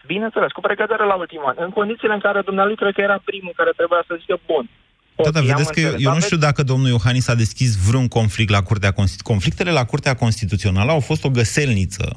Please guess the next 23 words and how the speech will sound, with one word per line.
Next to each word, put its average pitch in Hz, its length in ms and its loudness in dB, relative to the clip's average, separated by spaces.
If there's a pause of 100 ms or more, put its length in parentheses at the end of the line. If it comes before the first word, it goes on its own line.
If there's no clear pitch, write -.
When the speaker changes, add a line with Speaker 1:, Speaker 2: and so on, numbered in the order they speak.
(180)
Speaker 2:
a 104 140 0
domnului 110 340 4
Dragnea. 85 580 0 (760)
Pentru 139 280 2
că, - 80 -2
haideți 156 260 2
să - 80 0
o - 20 4
explic, 135 300 0
ca 107 80 2
să - 80 0
o 120 40 2
înțeleagă 120 340 2
toată 113 260 2
lumea, 101 220 4
Curtea 190 260 0
Constituțională 156 720 0
nu 175 160 2
are 147 140 4
voie 127 280 2
să 117 160 0
spună, 135 580 2
"Interpretăm 127 720 0